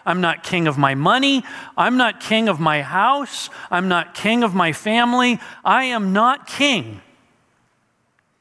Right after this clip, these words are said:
Jesus is king. And when we have that approach,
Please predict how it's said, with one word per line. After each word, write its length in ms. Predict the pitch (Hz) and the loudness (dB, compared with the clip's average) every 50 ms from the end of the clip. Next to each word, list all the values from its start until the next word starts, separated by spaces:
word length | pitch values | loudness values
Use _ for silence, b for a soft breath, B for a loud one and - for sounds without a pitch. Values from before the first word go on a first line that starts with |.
| _ _ _ _ _ _ _ | _ _ _ _ _ _ _
Jesus 800 | - - - 233 277 294 254 - - 208 170 - - - - - - _ | -10 -4 -2 0 2 2 2 2 0 -2 -2 -2 -6 -10 -12 -14 -10 _
is 180 | 175 139 - | -6 -6 -6
king. 380 | - - - 160 127 107 107 127 _ _ _ _ _ _ _ _ _ _ _ _ b b b b b b b b b b b | -8 -8 -8 -8 -8 -8 -10 -16 _ _ _ _ _ _ _ _ _ _ _ _ b b b b b b b b b b b
And 220 | 170 165 160 156 | -2 0 0 2
when 260 | 165 196 233 262 277 | 2 2 2 2 2
we 160 | 269 269 254 208 | 2 2 0 0
have 520 | 160 - - 233 233 233 226 190 170 160 | -2 -2 0 2 2 2 2 0 -2 0
that 260 | 202 208 226 247 - - | 2 2 2 2 0 -2
approach, 680 | 220 - - - - 254 254 247 202 156 - - - | -4 -4 -4 -2 0 2 2 2 2 0 -4 -8 -10